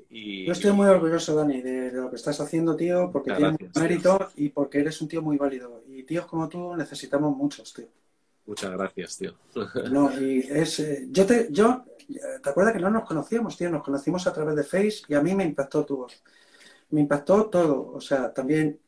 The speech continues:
Speaker 2: la imagen muy buena, tío, pero sobre todo me fijé, coño,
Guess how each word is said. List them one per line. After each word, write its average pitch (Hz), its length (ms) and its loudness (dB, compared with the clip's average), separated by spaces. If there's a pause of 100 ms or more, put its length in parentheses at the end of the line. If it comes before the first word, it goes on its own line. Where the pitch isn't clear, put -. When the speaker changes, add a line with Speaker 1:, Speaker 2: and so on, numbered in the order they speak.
(280)
Speaker 2:
la 139 160 2
imagen 143 400 4
muy 147 280 4
buena, 190 320 2
tío, 196 260 0
pero 143 300 2 (160)
sobre 147 280 2
todo 175 220 2
me 180 100 0
fijé, 175 420 -4
coño, 156 440 -2